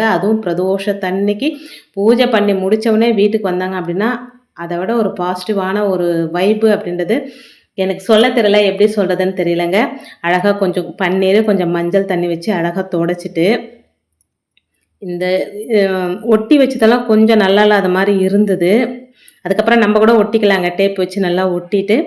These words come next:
அதுக்கப்புறம் நான் இதை வந்து திருப்பி எல்லாம் அனுப்ப மாட்டேன். ஏன்னா எனக்கு சென்டிமெண்ட்டா பூஜை பண்ணும்போதே வந்தது அப்படின்றதுனால திருப்பி அனுப்பல. அழகா மஞ்சள் தண்ணியிலும் கொஞ்சம் பன்னீர்லையும் தொடச்சிட்டு, மஞ்சள் குங்குமம் வச்சுட்டு, இன்னைக்கு பூஜையில வச்சு பூஜை பண்ணிடலாங்க.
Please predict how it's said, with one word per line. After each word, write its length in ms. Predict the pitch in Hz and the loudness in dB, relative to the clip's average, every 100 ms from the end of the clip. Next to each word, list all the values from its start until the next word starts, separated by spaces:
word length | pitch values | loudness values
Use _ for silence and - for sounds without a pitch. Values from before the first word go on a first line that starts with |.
| - - _ - | -6 -20 _ -10
அதுக்கப்புறம் 360 | 180 170 208 | -8 -4 0
நான் 340 | 208 190 180 - | 2 2 0 0
இதை 200 | 196 196 | 2 2
வந்து 220 | 196 220 | 4 2
திருப்பி 260 | 214 214 196 | 2 2 2
எல்லாம் 160 | 185 | 0
அனுப்ப 240 | 170 175 180 | 0 -2 -2
மாட்டேன். 280 | 165 175 - | -2 -4 -4
ஏன்னா 280 | 190 185 208 | -4 0 2
எனக்கு 240 | 202 190 - | 2 -2 0
சென்டிமெண்ட்டா 680 | 214 220 220 233 220 214 226 | 4 4 4 4 4 2 0
பூஜை 300 | 196 214 220 | 0 2 2
பண்ணும்போதே 560 | 208 190 196 185 190 196 | 2 0 0 2 2 2
வந்தது 340 | 180 180 180 | 0 0 0
அப்படின்றதுனால 540 | 196 185 170 170 175 269 294 - - _ | -2 -4 -4 -4 -2 -4 -6 -16 -20 _
திருப்பி 300 | - 202 190 | -4 -2 0
அனுப்பல. 320 | 170 170 180 269 320 - - | -2 -2 0 2 0 -6 -8
அழகா 300 | 180 175 202 | -4 -2 0
மஞ்சள் 340 | 185 175 196 | 0 0 -2
தண்ணியிலும் 600 | 196 170 170 180 240 285 | -2 -2 0 0 0 -2
கொஞ்சம் 280 | - 180 165 | -2 -2 -2
பன்னீர்லையும் 640 | 170 165 185 175 175 196 | -2 0 0 0 -2 -4
தொடச்சிட்டு, 580 | 196 175 180 185 - 175 254 262 - - - | -4 -4 -4 -4 -6 -4 -4 -6 -14 -20 -8
மஞ்சள் 440 | 180 180 202 202 | -4 -2 0 0
குங்குமம் 340 | 196 170 165 | -2 -2 -2
வச்சுட்டு, 220 | 160 165 254 | -2 -2 0
இன்னைக்கு 280 | 233 - | 0 0
பூஜையில 400 | - 202 202 202 | -2 0 2 2
வச்சு 220 | 175 170 247 | 2 0 -2
பூஜை 300 | 190 185 190 | -2 -2 -2
பண்ணிடலாங்க. 520 | 170 165 165 160 | -2 -2 0 -2